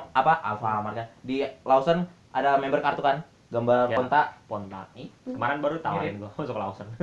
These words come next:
Speaker 2: <laughs> Member Pontanya ada, Mas.
Speaker 1: Satu-satu itu.
Speaker 2: <laughs> Member Pontanya ada, Mas. Enggak, Mas.
Speaker 1: Di,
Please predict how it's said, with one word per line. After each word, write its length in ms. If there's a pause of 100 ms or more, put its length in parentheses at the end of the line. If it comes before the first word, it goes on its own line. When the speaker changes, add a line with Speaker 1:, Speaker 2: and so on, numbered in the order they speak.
(400)
Speaker 2:
<laughs> 540
Member 200
Pontanya 400
ada, 160
Mas. 200
Speaker 1:
Satu-satu 320
itu. 140 (280)
Speaker 2:
<laughs> 180
Member 200
Pontanya 280
ada, 140
Mas. 180
Enggak, 220
Mas. 200
Speaker 1:
Di, 140